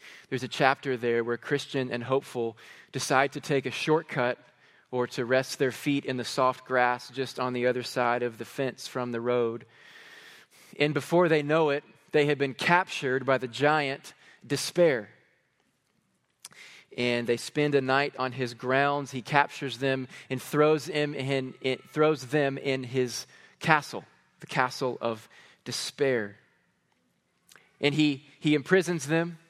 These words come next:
He beats them. He encourages them to kill themselves because you'll never get out. And if you don't, I'll just beat you again tomorrow, and then I'll kill you. So just go ahead and do it.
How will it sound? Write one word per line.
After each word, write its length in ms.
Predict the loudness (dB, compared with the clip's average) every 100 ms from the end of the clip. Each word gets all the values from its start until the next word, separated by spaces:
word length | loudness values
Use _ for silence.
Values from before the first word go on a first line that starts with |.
| _ _ _ _ _ -8
He 140 | 2 2
beats 420 | 4 2 0 -2
them. 380 | 2 2 0 -12 _ _ _ _ -6
He 180 | 4 6
encourages 680 | 6 4 4 6 4 0 2
them 180 | 2 2
to 120 | -2
kill 280 | 4 4 4
themselves 560 | 0 2 4 4 2
because 360 | 0 2 2 0 -4
you'll 180 | 4 6
never 260 | 6 4 4
get 180 | 4 6
out. 300 | 6 2 -6 _ _ _ _ _ _ _ _ _ _ _ _ _ _ _
And 100 | 2
if 140 | 4 2
you 80 | 2
don't, 260 | 4 4
I'll 80 | 2
just 200 | -4 -2
beat 240 | -2 2
you 100 | 4
again 240 | 4 4 0
tomorrow, 640 | 0 4 4 4 2 -2 -10 _ -2
and 140 | 0 4
then 180 | 4 4
I'll 120 | 0
kill 300 | 0 2 2
you. 160 | 2
So 120 | 0 -2
just 160 | 2
go 160 | 6 6
ahead 240 | 6 2
and 120 | 2
do 200 | 2 4
it. 140 | 4